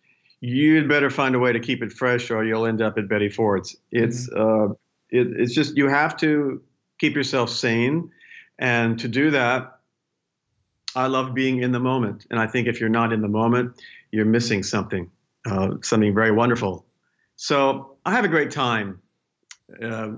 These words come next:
Speaker 1: keeping it fresh is just, I think it's my responsibility to all the musicians to look enthused, look
Speaker 2: Mm-hmm.
Speaker 1: in the moment, and be there and really, and I, and I am.
Speaker 2: Yeah.
Speaker 1: That's the easy
Speaker 2: Yeah.
Speaker 1: part.
Speaker 2: And I think too, it's, uh,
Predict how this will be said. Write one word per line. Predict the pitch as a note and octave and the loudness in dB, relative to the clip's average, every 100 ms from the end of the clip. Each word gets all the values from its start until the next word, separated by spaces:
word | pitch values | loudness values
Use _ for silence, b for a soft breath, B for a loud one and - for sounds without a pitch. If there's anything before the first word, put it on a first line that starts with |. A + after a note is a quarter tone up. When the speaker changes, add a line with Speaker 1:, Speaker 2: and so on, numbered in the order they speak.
| - | -16
Speaker 1:
keeping | - E3 D3+ | -2 0 0
it | C3+ - | 0 0
fresh | D3+ C#3+ - | 2 2 -2
is | B2 A#2+ | -6 -2
just, | C3 B2+ - - _ _ _ _ _ _ _ _ _ _ B2+ | -2 -2 -6 -12 _ _ _ _ _ _ _ _ _ _ -2
I | C3 | -2
think | C#3 C3+ | 0 0
it's | B2+ | 0
my | C#3 | 0
responsibility | B2 A#2+ - B2+ B2+ A#2+ B2 B2 B2+ | 0 -2 -2 -2 -2 -2 0 0 0
to | B2+ | 0
all | A#2+ | 0
the | A2+ | 0
musicians | G#2+ G#2+ A#2 C3 F3 F#3+ F#3+ b b b b _ - | -2 -2 -2 -2 0 0 -2 b b b b _ -10
to | - A#2+ A#2 A2+ A2 G#2+ G2+ - - _ _ _ _ _ _ | 0 2 4 2 2 2 -2 -6 -16 _ _ _ _ _ _
look | B2 C#3+ - | 2 2 2
enthused, | B2 A#2+ B2 D3+ G3+ B3 - - - - | 0 0 2 4 4 2 -2 -8 -12 -2
look | C3+ C3 | -2 0
Speaker 2:
Mm-hmm. | |
Speaker 1:
in | B2 | 0
the | A2+ | 2
moment, | A2 C#3+ F#3 G3 - - | 2 2 2 2 -2 -4
and | A#2 A#2 | -2 0
be | B2 G#3+ | 0 0
there | D3+ G2+ F#2 | 2 0 -2
and | G#2 G#2 | -4 -2
really, | A#2+ C#3 C3+ - | 0 0 0 0
and | B2 | 0
I, | A#2+ A#2+ | 2 0
and | A#2 A#2 A#2 | 0 -2 0
I | A#2+ | 0
am. | C3+ A2+ F2 _ _ _ _ _ | 0 -2 -6 _ _ _ _ _
Speaker 2:
Yeah. | C#3 | -6
Speaker 1:
That's | B2+ B2+ | -4 -2
the | B2+ | -2
easy | A#2+ G2+ | -2 -4
Speaker 2:
Yeah. | A2 | -10
Speaker 1:
part. | F#2+ F#2+ b b b | -10 -10 b b b
Speaker 2:
And | - D#3+ | -2 0
I | |
think | D#3+ F3+ | 0 -2
too, | - F#3 | 0 2
it's, | C#3+ - | 2 -2
uh, | - B2 A#2 | -2 0 0